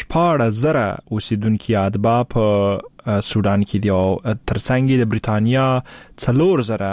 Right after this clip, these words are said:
اتباع یا هم سوداني بریټانویان هلته میشت دي چې بریټانیا یې د را ایستلو هڅې کوي. په دې اړه پام وکړئ دغه ریپورت ته. د سودان له جګړې د بهرنیانو د را ایستلو عملیات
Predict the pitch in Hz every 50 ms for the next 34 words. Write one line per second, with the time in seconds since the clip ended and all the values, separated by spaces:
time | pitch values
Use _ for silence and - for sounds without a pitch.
0 | 92 101 104 101 107 101 110 113 120 127 139 151 185 - 127 113 110 104 107 104
1 | 107 107 107 110 107 - - - - - - - - 113 110 110 110 - - -
2 | 123 113 107 107 104 104 107 107 110 107 107 107 107 110 110 - - 110 101 104
3 | 101 - - 104 104 101 101 107 117 117 110 98 101 104 98 98 98 - - 104
4 | 101 101 - 107 113 110 120 135 135 - - - 135 131 - - 135 131 131 131
5 | 123 120 113 - 104 98 101 104 107 107 107 101 92 98 - - - 101 107 107
6 | 101 110 - 110 104 - - 98 95 - - - - - - - - - - -
7 | - - - 127 117 113 110 - 131 139 143 135 - 156 147 139 120 110 101 104
8 | 101 101 - - 98 95 - - - - - - - - 139 147 156 156 - -
9 | 180 190 202 214 214 208 170 143 131 123 127 139 143 139 120 117 110 117 110 107
10 | 110 113 123 131 135 123 120 113 113 107 - - - 139 151 156 143 123 113 104
11 | 107 113 117 -